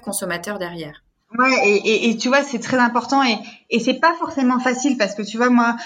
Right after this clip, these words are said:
Speaker 2: enfin, quand on a commencé justement ces études, c'était, euh, fin d'année deux mille dix-huit, donc novembre deux mille dix-huit, sachant qu'on s'était fixé comme deadline de lancer la marque en mai-juin deux mille dix-neuf,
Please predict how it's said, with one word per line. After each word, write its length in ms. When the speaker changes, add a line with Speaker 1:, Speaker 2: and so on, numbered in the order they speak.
Speaker 2:
enfin, 120
quand 220
on 40
a 80
commencé 420
justement 500
ces 180
études, 320
c'était, 400
euh, 360
fin 240
d'année 240
deux 100
mille 180
dix-huit, 300
donc 220
novembre 440
deux 80
mille 180
dix-huit, 400
sachant 400
qu'on 140
s'était 240
fixé 420
comme 220
deadline 440
de 100
lancer 320
la 100
marque 300
en 160
mai-juin 720
deux 100
mille 160
dix-neuf, 340